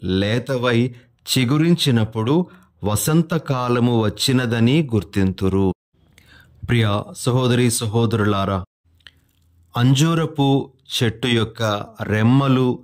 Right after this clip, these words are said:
లేతవై చిగురించినప్పుడు వసంతకాలం వచ్చింది అని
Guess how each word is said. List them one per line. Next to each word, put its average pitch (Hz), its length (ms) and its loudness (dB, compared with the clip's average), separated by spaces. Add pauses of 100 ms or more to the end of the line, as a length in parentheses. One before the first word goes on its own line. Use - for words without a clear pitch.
(160)
లేతవై 117 760 0 (340)
చిగురించినప్పుడు 117 1300 0 (380)
వసంతకాలం 123 1000 0
వచ్చింది 113 680 2
అని 104 380 0